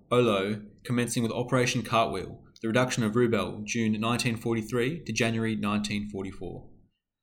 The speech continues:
More than two decades later, Friedman writes that the operational level of war as a fundamentally Western concept does not exist. Instead, Friedman argues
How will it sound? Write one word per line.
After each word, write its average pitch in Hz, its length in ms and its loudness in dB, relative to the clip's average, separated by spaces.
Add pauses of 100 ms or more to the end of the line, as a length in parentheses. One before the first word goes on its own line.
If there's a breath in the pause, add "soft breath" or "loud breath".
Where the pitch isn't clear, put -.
(140)
More 110 160 2
than 113 80 0
two 113 160 0
decades 113 400 0
later, 113 460 -2 (260)
Friedman 147 380 2
writes 123 300 2
that 127 100 -8
the 131 100 -4
operational 139 500 0
level 120 280 0
of 107 80 -6
war 113 420 2
as 117 160 -4
a 110 40 -6
fundamentally 117 680 -4
Western 120 360 0
concept 98 540 -8 (120)
does 113 140 -6
not 110 120 2
exist. 101 540 -4 (1000)
Instead, 123 520 0 (360)
Friedman 156 280 2
argues 120 680 -2